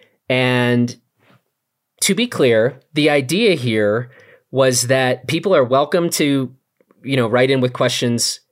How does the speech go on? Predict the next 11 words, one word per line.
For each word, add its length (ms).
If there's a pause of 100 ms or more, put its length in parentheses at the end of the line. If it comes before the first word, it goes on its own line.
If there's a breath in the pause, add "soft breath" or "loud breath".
(400)
about 500
you, 580 (300)
but 240
we 180
are 200
also 720
encouraging 560
people 300
to 160
write 240
in 340